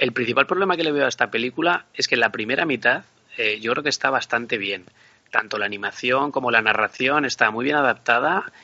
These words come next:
y todo fluye muy bien. Eh, de hecho, es que la volví a ver hace dos o tres días y es que la primera mitad me gusta.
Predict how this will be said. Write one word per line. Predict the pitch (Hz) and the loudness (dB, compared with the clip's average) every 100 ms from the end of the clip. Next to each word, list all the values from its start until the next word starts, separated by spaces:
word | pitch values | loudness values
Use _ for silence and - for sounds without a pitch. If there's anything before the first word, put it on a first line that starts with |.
| - | -10
y | - | -6
todo | 110 127 127 | 0 2 2
fluye | - 120 135 | 0 2 4
muy | 120 | 4
bien. | 107 101 92 _ - _ _ _ - | 2 0 -2 _ -20 _ _ _ -8
Eh, | 110 104 104 104 - | -4 0 0 -2 -4
de | 120 | 0
hecho, | 170 | 0
es | |
que | - 156 - - | 2 0 -2 -10
la | 117 107 104 104 104 | -6 -4 2 4 4
volví | 101 104 131 | 2 -2 0
a | 151 | 4
ver | 160 | 4
hace | 151 143 | 4 2
dos | 139 | 2
o | |
tres | 131 127 120 | 0 0 2
días | 143 202 - - _ _ _ _ _ _ _ _ _ - | 2 2 -2 -4 _ _ _ _ _ _ _ _ _ -6
y | 139 | -4
es | |
que | 175 | 0
la | 165 | 0
primera | 127 139 185 | 2 4 4
mitad | 160 | 4
me | 185 | 4
gusta. | 175 233 190 | 2 0 -6